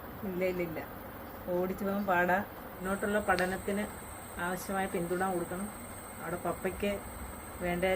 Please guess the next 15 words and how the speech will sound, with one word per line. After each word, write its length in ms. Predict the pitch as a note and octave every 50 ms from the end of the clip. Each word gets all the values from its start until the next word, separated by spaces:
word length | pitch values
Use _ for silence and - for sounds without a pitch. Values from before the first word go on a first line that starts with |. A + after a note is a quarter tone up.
| F3+ - -
ചികിത്സയ്ക്കുള്ളത് 800 | E3 D#3+ E3+ F3 - - G3 G3 G#3 F#3+ F#3+ G3 G3 G3 G3 - - - - F#3+
കാര്യങ്ങൾ 320 | F3 E3+ F3 F3+ F#3 F#3 F#3 -
ക്രമീകരിക്കണം. 680 | F3+ E3+ E3+ F3 F3+ F3+ E3+ E3 F3 E3+ E3+ F3+ - - - - - - - - - - - - - - - - - - - - - - - - - - - - - - - -
എല്ലാത്തിനും 580 | E3+ E3 E3+ E3 E3+ F3 - - G3+ G3+ A3+ A#3 - - - - - - - - - - - - - - - - - - - - - - - - - - - - - - - - - - - - - - - - F3+ F3
ജോലി, 240 | F#3 F3+ F3+ F3+ G#3 G3 F#3
ഒരാടെ 340 | F3+ F#3 G3 F#3+ F#3+ G3 G#3 G3+ G3
ജോലി 180 | G3 F#3+ F#3+ G#3 G#3
കൊണ്ട് 140 | G#3 G#3 G#3+ G#3
മുന്നോട്ട് 240 | G#3 G3+ G#3 G3+ G#3
പോകാനൊക്കത്തില്ലല്ലോ. 760 | G#3+ G#3 G#3 G#3+ G#3 - A3 - A3+ F#3+ F#3 F3 E3 F3 F3 - - - - - - - - - - - - - - - - - - - - - - - - - - - - - - - - - - -
അവിടെ 160 | - E3+ F#3+ - -
പഠനത്തിന് 520 | F3+ E3+ F3 F#3 G3 G#3+ G#3 - B3 A#3
എന്ത് 180 | A3+ A3 A#3 B3
വന്നാലും 260 | A#3+ A#3 A#3 A#3 B3 B3+
ഞങ്ങൾ 160 | A#3+ A#3 A3+